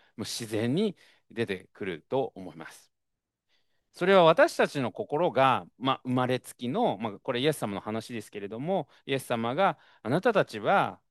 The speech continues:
あなたたちの霊的なお父さんはサタンなんだよ。だからそうなっちゃうんだよ」っ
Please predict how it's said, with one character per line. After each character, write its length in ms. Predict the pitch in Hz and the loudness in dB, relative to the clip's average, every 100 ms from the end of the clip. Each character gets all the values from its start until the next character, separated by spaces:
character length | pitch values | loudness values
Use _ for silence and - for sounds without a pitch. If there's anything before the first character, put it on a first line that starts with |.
| _ 123 | _ -2
あ 60 | |
な 120 | 160 | 0
た 140 | 214 202 | 4 6
た 120 | 139 | 4
ち 120 | 131 | 2
の 100 | 104 | -2
霊 220 | 104 185 | 2 2
的 200 | 190 185 | 2 -2
な 140 | 180 170 | -2 -2
お 140 | 147 | -4
父 200 | - 262 | 0 0
さ 160 | - 120 | 0 -2
ん 100 | 98 | -2
は 80 | 95 | -2
サ 180 | 240 254 | 2 4
タ 140 | 277 | 4
ン 40 | |
な 120 | 175 135 | 4 4
ん 60 | |
だ 100 | 120 | 4
よ。 180 | 131 170 - | 4 0 0
だ 120 | 247 | 4
か 100 | 226 | 4
ら 60 | |
そ 140 | - 185 | 4 4
う 40 | |
な 100 | 196 | 2
っ 40 | 240 | 4
ち 80 | 160 | 2
ゃ 80 | |
う 20 | 135 | 2
ん 40 | |
だ 100 | 117 | 4
よ」 200 | 180 | 2
っ 40 | 233 | 2